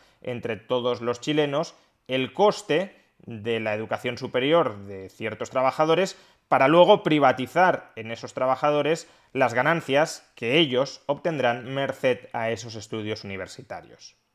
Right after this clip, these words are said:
Además, Gabriel Boric también apuesta por una mayor interferencia del Estado a través del Ministerio de Educación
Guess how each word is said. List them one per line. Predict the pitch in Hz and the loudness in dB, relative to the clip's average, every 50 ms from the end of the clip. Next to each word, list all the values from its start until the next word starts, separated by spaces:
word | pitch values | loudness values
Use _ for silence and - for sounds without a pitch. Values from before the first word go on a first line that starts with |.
| _ _ - | _ _ -8
Además, | 123 120 123 123 143 156 170 175 156 | -4 -2 -2 -2 -2 -2 -2 -2 -2
Gabriel | 139 123 113 113 127 135 139 139 | -2 -2 -2 0 0 -2 -2 -2
Boric | 131 139 143 160 156 - | -2 -2 -2 -4 -4 -4
también | 131 113 113 120 127 | -4 -4 -4 -4 -4
apuesta | 131 127 - 135 120 - 143 139 131 | -6 -6 -6 -10 -8 -6 -6 -6 -4
por | - 113 117 | -4 -6 -6
una | 135 147 143 | -6 -6 -6
mayor | 139 135 127 123 127 151 156 | -4 -4 -4 -4 -4 -4 -4
interferencia | 160 156 143 - - 117 98 - - 120 117 131 160 180 175 - - 117 98 92 87 _ _ - | -4 -6 -4 -4 -4 -4 -4 -4 -6 -4 -2 -2 -4 -4 -6 -8 -10 -12 -12 -12 -14 _ _ -20
del | - - 92 90 | -18 -18 -14 -14
Estado | 95 - - - 147 147 156 143 113 117 123 135 | -14 -14 -6 -2 0 0 0 0 -2 -2 0 0
a | 127 107 - | -2 -2 -6
través | - 92 92 92 98 107 104 104 | -10 -14 -12 -10 -10 -10 -8 -8
del | 107 101 101 | -8 -8 -8
Ministerio | 98 98 98 95 - - _ 110 110 107 113 107 | -10 -12 -12 -14 -16 -10 _ -8 -6 -6 -6 -6
de | 107 | -6
Educación | 104 110 120 - 139 - - 131 131 139 156 - | -6 -6 -4 -4 -6 -4 -2 -2 -2 -2 -4 -8